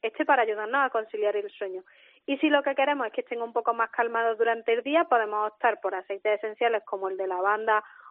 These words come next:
o mandarina verde aplicados en vías tópicas. En este caso, añadiríamos cinco gotas del aceite esencial al rolón que viene en nuestro packaging vacío, llenamos de cualquier aceite vegetal hasta completar y listo para usar.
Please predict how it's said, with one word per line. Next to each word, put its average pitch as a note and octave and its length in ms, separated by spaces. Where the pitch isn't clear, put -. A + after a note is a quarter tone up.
o A#3 80
mandarina A3 540
verde C4+ 340
aplicados A3+ 480
en B3 160
vías G#3 300
tópicas. G3 360
En G3+ 80
este A#3+ 240
caso, C4+ 420
añadiríamos A3+ 840
cinco B3+ 340
gotas A#3+ 300
del A#3+ 140
aceite A#3 340
esencial B3 600
al G#3+ 180
rolón G#3 360
que A3 120
viene A3 220
en A3 80
nuestro A3+ 260
packaging A3 480
vacío, A#3+ 380
llenamos G#3 480
de G3 80
cualquier G3+ 320
aceite G#3+ 300
vegetal A3 420
hasta G#3+ 180
completar A3+ 500
y A#3 80
listo G#3+ 240
para F#3+ 200
usar. D#4 240